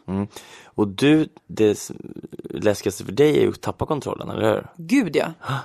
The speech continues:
Speaker 2: Och inte, det, nej, det läskigaste för mig är att inte veta vad jag ska säga.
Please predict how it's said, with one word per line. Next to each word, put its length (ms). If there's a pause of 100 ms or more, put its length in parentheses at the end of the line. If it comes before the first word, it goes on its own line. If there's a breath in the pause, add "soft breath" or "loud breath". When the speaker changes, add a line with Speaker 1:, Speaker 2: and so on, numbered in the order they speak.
(300 loud breath)
Speaker 2:
Och 140
inte, 320
det, 280
nej, 240
det 100
läskigaste 420
för 140
mig 380
är 260
att 280
inte 320
veta 220
vad 40
jag 80
ska 100
säga. 380